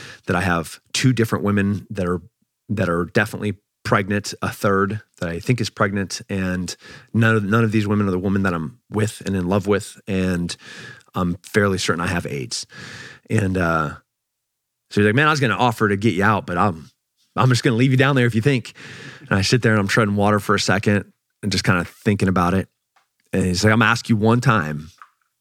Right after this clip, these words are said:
if you wanna get out of the drink." And I'm treading water. I'm like, "Yeah, I'll get out." And, uh, he's like, I stop for a second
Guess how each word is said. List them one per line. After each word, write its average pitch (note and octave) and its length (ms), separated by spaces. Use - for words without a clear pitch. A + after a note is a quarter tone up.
if F#2+ 200
you G#2 80
wanna F#2 160
get F2+ 160
out E2+ 120
of D#2+ 60
the E2 60
drink." - 460
And - 120
I'm - 180
treading D2 340
water. C2 400
I'm - 120
like, - 100
"Yeah, A#2 120
I'll A2 60
get G#2 140
out." B1 160
And, E2 300
uh, D#2 320
he's F2+ 160
like, E2 160
I - 100
stop C3+ 300
for C3+ 140
a - 20
second A2 440